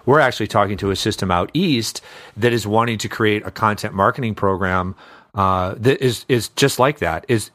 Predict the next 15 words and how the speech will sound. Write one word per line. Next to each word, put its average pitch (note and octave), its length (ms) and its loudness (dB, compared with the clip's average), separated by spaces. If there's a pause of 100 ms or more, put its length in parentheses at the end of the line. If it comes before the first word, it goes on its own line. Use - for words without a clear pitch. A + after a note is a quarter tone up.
(140)
the G2+ 220 0
intent C3 480 0
of A#2 100 0
it F#2 240 0 (320)
is A2+ 180 0
to A2 80 -4
try G#2 220 2
to G#2 60 2
keep G#2 240 -6
people G2+ 260 -2
out F#2 100 2
of G2 60 -2
the F#2+ 60 -8
surgical E3+ 420 -2
suite. F2 380 -4